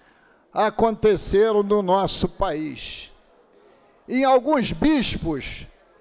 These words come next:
na defesa dos direitos humanos,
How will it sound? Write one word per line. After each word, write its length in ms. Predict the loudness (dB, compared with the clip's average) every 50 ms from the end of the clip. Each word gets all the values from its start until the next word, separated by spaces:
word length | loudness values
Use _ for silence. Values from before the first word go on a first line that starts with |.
| _ _ _ _ _ _ _ _ _ _ _ _ _
na 200 | -6 -4 -2 0
defesa 720 | 2 2 2 2 0 0 2 4 4 2 2 -2 -4 -4 -4
dos 180 | -4 -4 -2
direitos 680 | 0 0 2 4 4 4 4 2 2 2 0 2 2 2
humanos, 920 | 2 2 2 0 0 0 2 0 0 -2 -4 -6 -8 -10 -12 -14 -14 -16